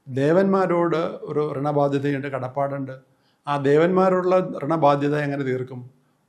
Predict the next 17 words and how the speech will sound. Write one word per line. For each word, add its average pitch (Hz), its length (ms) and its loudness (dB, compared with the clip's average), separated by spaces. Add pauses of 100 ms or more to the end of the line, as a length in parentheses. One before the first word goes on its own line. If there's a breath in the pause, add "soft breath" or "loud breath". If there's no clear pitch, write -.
(120)
ഒരു 180 200 2
തിരി 165 320 2
തെളിച്ചാൽ 139 480 2
മതി. 117 320 -6 (520)
കുളിക്കണമെന്നൊന്നും 180 580 2
പറയുന്നില്ല. 135 540 0 (580)
കൈയും 135 200 -2
കാലും 147 240 2
കഴുകിയിട്ട് 143 600 0 (360)
ശരിക്കും 131 440 -6
ഒരു 139 180 -2 (120)
തിരി 147 160 0
തെളിച്ചാൽ 135 560 -2 (600)
ആ 139 100 -10
ദേവന്മാരോടുള്ള 156 1200 -4 (880)
ആ 131 100 -10
ബാധ്യത 127 520 -2